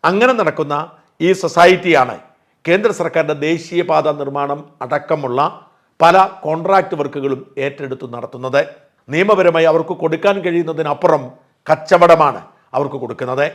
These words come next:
അവർ നിർമ്മിക്കുന്ന റോഡുകളിൽ പാകതകളുണ്ടെങ്കിൽ,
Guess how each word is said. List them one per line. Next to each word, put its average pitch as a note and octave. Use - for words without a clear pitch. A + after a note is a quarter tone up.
അവർ G3+
നിർമ്മിക്കുന്ന G#3
റോഡുകളിൽ F3
പാകതകളുണ്ടെങ്കിൽ, D#3